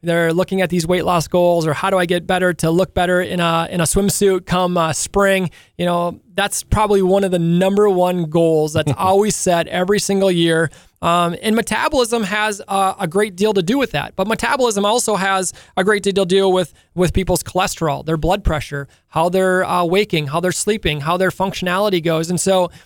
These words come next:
Speaker 1: there's really a broad base when we, when it comes to metabolism. It's not just how we burn calories, but there's a whole lot of things that go into our metabolism on a daily basis.
Speaker 2: And metabolism is not created equal, obviously, with everybody.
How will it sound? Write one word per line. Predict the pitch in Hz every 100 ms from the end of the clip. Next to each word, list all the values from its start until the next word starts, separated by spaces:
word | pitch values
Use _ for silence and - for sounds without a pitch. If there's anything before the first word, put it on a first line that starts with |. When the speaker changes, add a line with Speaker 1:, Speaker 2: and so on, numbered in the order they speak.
| _ -
Speaker 1:
there's | 190 180
really | 196 262 233
a | 190
broad | 156 165 180 196 185
base | 156 170 151 143
when | 160
we, | 170 -
when | 175
it | 165
comes | 180 185
to |
metabolism. | 180 165 170 170 170 165 156 160 - - -
It's | -
not | 190 180
just | 185 -
how | - 180
we | 180
burn | 147 170 180 175 170 - _
calories, | - 175 175 151 147 151 147 - -
but | 180
there's | 175
a | 160
whole | - - 254 269 214
lot | 202 196 196
of | 180
things | - 202 180 170
that | 180 160
go | 175 175
into | 175 180 - 170 165 - -
our | 170
metabolism | 165 165 165 165 147 151
on |
a | 147
daily | 151 147
basis. | 143 143 - - - _ -
Speaker 2:
And | 147
metabolism | 135 147 139 123 117 123 110
is | 107
not | 135 123
created | 135 117 101
equal, | 117 113 101
obviously, | 95 98 95 -
with | 98 87
everybody. | 92 85 82 85